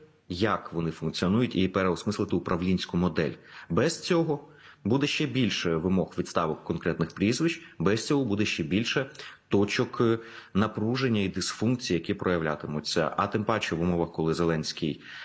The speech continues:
не став покривати Міндіча, а демонстративно оголосив, що він стає на бік антикорупційної боротьби, то і той режим кругової поруки, який цементував частину команди, він починає сипатися.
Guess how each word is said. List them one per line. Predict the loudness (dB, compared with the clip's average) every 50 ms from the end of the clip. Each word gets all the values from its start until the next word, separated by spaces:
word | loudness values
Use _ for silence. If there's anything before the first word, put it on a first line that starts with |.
| -6 0
не | 2 2 2 2 0
став | -2 -2 0 0 0 0 0 -2
покривати | -2 -2 0 0 0 0 0 0 0 0
Міндіча, | 0 0 0 -2 -4 -4 -4 -2 0 0 0 0 0
а | 0 0 0 -2 -4 -8 -12 -4
демонстративно | 0 2 4 4 4 2 0 0 -2 -2 0 2 2 2 2 0
оголосив, | 0 0 -2 -2 -2 -2 -2 -2
що | -2 0 0
він | 0 0
стає | 0 0 0 0 2 2 2
на | 0 0
бік | -2 -2 -2 -4 -4 -2
антикорупційної | -2 0 0 0 -2 -2 -2 -2 -4 -2 -2 0 0 2 2 2
боротьби, | 2 0 0 0 0 0 0 0 -2 -8 -20 -20 -16 -16 -14 -14 -14 -6 _
то | 2 4 4 4 4 4 2 0 0 0
і | 2 2 2 2
той | 0 0 2 2 4 4 4 4 2 0 0 0 0
режим | 0 0 0 0 0 -2
кругової | -2 0 0 0 2 2 2 2 4 4 4 2 2
поруки, | 0 0 0 0 0 0 -2 -2 -2 -2
який | -2 -2 -2 -2 -4 -4
цементував | -2 0 0 2 2 2 2 2 2 2 0 -2 -4 -6
частину | -4 -2 -2 -2 0 2 2 2 2 2
команди, | 0 0 0 0 0 0 0 0 -2 -4 -6 -10 -20 _ -2
він | 0 0 2 2
починає | 0 0 0 0 2 2 2 0
сипатися. | 0 -2 -4 -2 -2 -4 -4 -4 -4 -4 -4 -4 -6